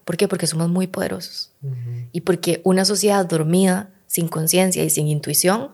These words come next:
Speaker 1: es facilísima de manejar.
Speaker 2: Ujú.
Speaker 1: Pero una persona que está despierta, vos me puedes decir a mí mil cosas que yo voy a sentir si lo que me estás diciendo resuena o no resuena.
Speaker 2: Ujú.
Speaker 1: Y yo no necesito que alguien me lo apruebe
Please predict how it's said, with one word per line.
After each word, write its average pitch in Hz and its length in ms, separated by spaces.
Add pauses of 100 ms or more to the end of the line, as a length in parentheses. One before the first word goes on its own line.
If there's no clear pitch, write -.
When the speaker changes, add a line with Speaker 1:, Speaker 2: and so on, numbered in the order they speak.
(240)
Speaker 1:
es - 140
facilísima 226 580
de 208 60
manejar. 208 480 (400)
Speaker 2:
Ujú. 104 200
Speaker 1:
Pero 196 200
una 202 220
persona 226 380
que 165 100
está 165 220
despierta, 202 720 (280)
vos 180 180
me 208 140
puedes 233 240
decir 226 280
a 214 80
mí 208 300 (160)
mil 190 320
cosas 233 480 (240)
que 175 140
yo 160 160
voy 170 160
a 185 80
sentir 175 540
si 208 100
lo 185 140
que - 100
me 127 80
estás - 260
diciendo 175 400
resuena 214 640 (120)
o 165 100
no 156 160
resuena. - 480 (180)
Speaker 2:
Ujú. 123 100
Speaker 1:
Y 170 80
yo 165 120
no 180 80
necesito 190 580
que - 80
alguien 156 280
me 190 100
lo 185 100
apruebe 175 480